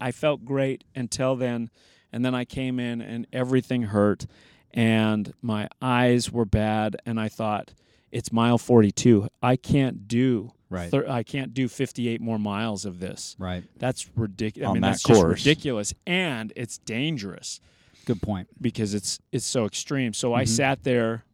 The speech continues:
Speaker 1: well, <clears throat> uh, yeah, I mean, blubbering. Yeah, I mean, I was, I was
Speaker 2: Right.
Speaker 1: full on just, like,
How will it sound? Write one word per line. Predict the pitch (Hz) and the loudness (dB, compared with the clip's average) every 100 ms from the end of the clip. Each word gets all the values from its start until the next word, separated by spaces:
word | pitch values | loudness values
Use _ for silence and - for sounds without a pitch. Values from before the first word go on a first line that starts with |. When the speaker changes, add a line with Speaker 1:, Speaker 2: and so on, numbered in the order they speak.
| - | -6
Speaker 1:
well, | 117 110 107 117 _ _ _ - | -2 0 -2 -8 _ _ _ -6
<clears throat> | 220 - - - - _ _ _ _ _ _ _ _ _ _ - | -4 0 -2 -2 -8 _ _ _ _ _ _ _ _ _ _ -8
uh, | 107 - _ - | -8 -8 _ -8
yeah, | 139 127 139 110 _ - | -2 -2 -2 -10 _ -6
I | |
mean, | 120 107 | -4 -4
blubbering. | 107 107 113 85 - | -2 -4 -4 -8 -12
Yeah, | - 107 | -10 -8
I | 104 | -6
mean, | 113 | -6
I | 113 | -6
was, | 104 - | -8 -10
I | 127 | -12
was | 104 | -10
Speaker 2:
Right. | 104 98 101 | -8 -8 -8
Speaker 1:
full | - 131 120 | -6 -2 -2
on | 110 101 | -2 -6
just, | 98 107 104 - | -8 -10 -12 -10
like, | 92 | -12